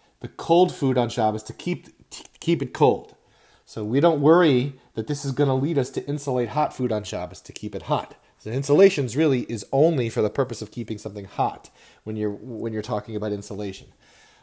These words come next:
Um, that's our, that's the main idea. But there is also an aspect of insulation of trying to keep something cool, trying to make su-, sure that something does not get hot. We're allowed to make sure that something is insulated in order to keep it cold, but not the opposite.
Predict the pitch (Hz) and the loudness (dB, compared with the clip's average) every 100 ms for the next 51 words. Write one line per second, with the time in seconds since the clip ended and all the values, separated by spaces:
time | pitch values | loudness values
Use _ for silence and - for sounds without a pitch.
0 | _ - 113 113 104 101 101 _ _ - | _ -10 -8 -6 -8 -10 -14 _ _ -10
1 | 131 139 123 - 147 143 131 120 120 131 | -8 -2 -2 0 -4 -2 -4 -2 -2 -2
2 | 117 98 92 98 - - _ _ _ 127 | -4 -8 -10 -12 -12 -18 _ _ _ -4
3 | 123 143 139 180 156 151 180 - 123 117 | 4 4 8 6 6 4 4 2 -2 -2
4 | 113 - 110 120 110 104 104 104 107 113 | -8 -8 -6 -6 -6 -8 -6 -6 -6 -10
5 | - 131 120 - - 123 123 110 104 - | -10 -6 -6 -6 -8 -6 -8 -8 -10 -4
6 | 151 110 98 113 110 - 107 104 - 117 | -2 -2 -4 -8 -10 -10 -10 -10 -12 -14
7 | - - 131 123 110 - - - - 147 | -16 -6 0 0 0 -8 -20 -16 -4 -2
8 | 131 127 107 104 120 110 - 123 - 113 | 0 -4 -6 -6 -8 -6 -2 -2 -2 -8
9 | 73 - - _ _ _ _ 127 123 120 | -10 -14 -20 _ _ _ _ 0 2 4
10 | 131 180 160 120 - - 127 120 - - | 4 6 6 4 -6 -8 -6 -6 -6 0
11 | 147 110 92 - _ - 120 104 - _ | 2 2 -2 -10 _ -6 -4 -4 -10 _
12 | _ _ _ _ - 147 139 131 110 104 | _ _ _ _ -4 -2 0 -2 -4 -6
13 | 135 139 123 110 98 104 117 110 98 - | -6 -4 -2 -2 -2 -4 0 0 -2 -6
14 | 120 92 - 127 110 92 104 110 - 101 | -12 -12 -2 0 0 -2 -8 -8 -6 -8
15 | 92 - - | -8 -12 -20